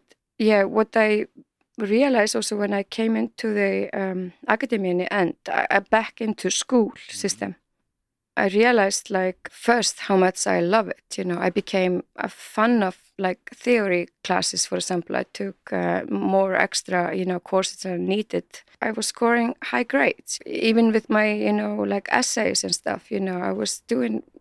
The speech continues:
Speaker 1: very good, you know. I always needed to ask my people around me that were capable of it to read through my text, you know, because I did not have that much experience, and then I had, uh,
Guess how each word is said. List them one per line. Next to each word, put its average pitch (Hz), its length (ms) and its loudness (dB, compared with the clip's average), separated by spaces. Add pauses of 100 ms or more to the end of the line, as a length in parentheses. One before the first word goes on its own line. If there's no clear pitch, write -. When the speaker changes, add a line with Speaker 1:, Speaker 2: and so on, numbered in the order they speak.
Speaker 1:
very 220 240 0
good, - 440 -2
you 202 60 -6
know. 196 160 -4
I 196 160 2
always 214 340 2
needed 220 300 -2
to 208 320 2 (540)
ask - 340 0 (380)
my 202 140 2
people 208 340 0
around 202 340 0
me 196 280 0 (120)
that 202 160 -4 (180)
were 202 340 0 (140)
capable 196 480 0
of 190 140 -2
it 190 160 -2
to 190 120 -2
read 202 260 2
through 196 260 -2
my 185 120 2
text, - 440 -2
you 208 60 0
know, 185 160 0
because - 400 -8 (100)
I 202 60 0
did 190 280 -4
not 190 260 -2 (320)
have 190 360 -4 (280)
that 190 160 2
much 185 300 2
experience, 233 580 4
and 196 140 2
then 190 160 2
I 185 60 0
had, 185 160 -2 (140)
uh, 175 60 -6